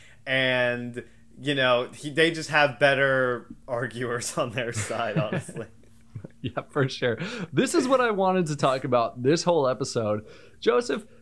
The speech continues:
Speaker 2: can you think of any other veteran player who maybe always finds rookies to work with and convinced to do his
Speaker 1: <laughs>
Speaker 2: bidding on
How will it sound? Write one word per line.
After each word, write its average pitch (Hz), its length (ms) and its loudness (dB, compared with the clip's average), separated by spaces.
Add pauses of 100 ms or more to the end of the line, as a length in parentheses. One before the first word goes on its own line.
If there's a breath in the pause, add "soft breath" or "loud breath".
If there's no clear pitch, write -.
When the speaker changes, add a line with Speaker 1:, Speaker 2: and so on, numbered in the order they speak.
Speaker 2:
can 190 200 4
you 269 180 4
think 339 240 -2
of 262 240 4
any 202 340 2
other 175 420 4
veteran 143 540 2
player 135 720 2 (200)
who 123 600 2
maybe 240 800 2 (680 soft breath)
always 196 800 4
finds 165 560 0
rookies 196 840 0
to - 160 0
work 135 340 2
with 196 340 4
and 156 160 0
convinced 147 760 0
to 180 120 0
do 147 360 4
his 160 260 2
Speaker 1:
<laughs> 113 120 -2
Speaker 2:
bidding 175 360 4
on 131 260 0